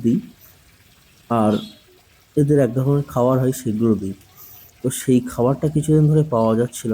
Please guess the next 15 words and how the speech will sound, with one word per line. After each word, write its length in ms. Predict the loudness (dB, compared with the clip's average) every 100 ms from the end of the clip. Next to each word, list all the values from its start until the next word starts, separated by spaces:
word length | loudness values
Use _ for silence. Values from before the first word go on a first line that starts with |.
| -4
না, 60 | -6 -12 -12
যার 200 | -8 -8 -4
কারণে 300 | 0 2 0 -2 -10 -20 -20 -20 _ _ _ 0
এরা 140 | 2
যে, 140 | 4 2 2
এদের 160 | 2 0 -2
যে 60 | -4
ফিডগুলো 360 | -2 -2 0 2 2
আমরা 140 | 0
কিন-, 220 | -2 -6 -4
আমরা 140 | -4 -2
দিচ্ছিলাম 400 | -4 -8 -8 -8 -8 -12
সেটা 200 | -8 -2 -2
কিন্তু 140 | 0
এরা 100 | -2